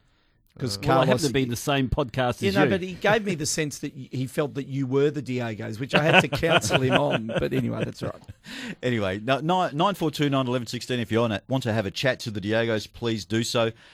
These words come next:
Speaker 3: Um, boys, let's get into the hot topic, and we've kind of already started talking about
Speaker 2: Mm.
Speaker 3: the, uh, you know, the, the derby, but we'll, we'll keep talking about the derby. Melbourne City, of course, defeated <laughs> Melbourne Victory, just in case you don't know, four one,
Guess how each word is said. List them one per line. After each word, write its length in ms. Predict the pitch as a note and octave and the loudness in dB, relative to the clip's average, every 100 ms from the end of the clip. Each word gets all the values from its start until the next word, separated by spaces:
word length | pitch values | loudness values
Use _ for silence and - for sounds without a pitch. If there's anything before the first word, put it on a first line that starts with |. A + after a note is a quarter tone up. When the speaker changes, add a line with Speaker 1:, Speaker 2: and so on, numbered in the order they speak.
| - | -10
Speaker 3:
Um, 240 | G#2+ A2 A2 | -2 -2 0
boys, 300 | D3 E3+ D#3 | 2 2 2
let's 140 | E3+ | -2
get 120 | D#3+ | -2
into 220 | C#3 C3+ A#2+ | -2 -2 -2
the 100 | A2+ | 0
hot 160 | B2 | 0
topic, 320 | - B2+ C3+ | 0 -4 -2
and 80 | D#3 | -6
we've 180 | D#3+ D#3+ | -6 -8
kind 200 | A#3+ D#3+ | -8 -6
of 100 | E2+ | -6
already 280 | F#2+ F#2 E2+ | -4 -4 -6
started 360 | - G#2 F2 - | -4 -2 -2 -4
talking 320 | A2 G#2 F#2+ | -6 -6 -8
about 260 | D#2+ E2+ | -6 -4
Speaker 2:
Mm. 120 | C3+ A2+ | -2 -2
Speaker 3:
the, 200 | F2 E2 | -4 -2
uh, 200 | D#2+ C#2+ _ - _ - | -4 -6 _ -20 _ -10
you 100 | F2 | -8
know, 200 | E2 D#2+ | -6 -8
the, 420 | E2+ E2 D#2+ - | -6 -6 -6 -12
the 160 | F2 E2+ | -12 -12
derby, 580 | D2 G#2+ G#2+ G#2+ A#2+ - F#2 | -6 -2 -2 -2 -6 -8 -10
but 140 | - | -8
we'll, 160 | E3+ F3 | -10 -12
we'll 140 | G3+ | -14
keep 240 | - C4 - | -10 -10 -4
talking 320 | C3 B2 A2+ | -4 -2 -4
about 240 | F2+ E2+ | -4 -6
the 80 | E2+ | -6
derby. 340 | E2+ G#2 C3+ - - _ _ _ | -4 -4 -4 -10 -20 _ _ _
Melbourne 300 | C3+ F3+ D#3 | -2 -2 -2
City, 240 | A2 C#3+ A2 | -4 -4 -4
of 100 | - | -6
course, 260 | A#2+ A2 | -6 -6
defeated 380 | - F2+ G#2 F#2 | -6 -6 -6 -4
<laughs> 60 | F#2+ | -4
Melbourne 220 | G#2 G2+ | -2 -4
Victory, 300 | E2+ A2 F2 | -6 -8 -8
just 200 | D#2+ - | -10 -10
in 100 | G2 | -10
case 340 | F#2 F#2 - D#2+ | -8 -10 -8 -12
you 60 | |
don't 340 | C2 F2+ G#2 - | -10 -8 -6 -8
know, 260 | C#2 F#2+ | -12 -12
four 360 | - - D3 F#2 | -14 -14 -8 -6
one, 400 | E2+ G2 C2 B2+ | -6 -6 -8 -12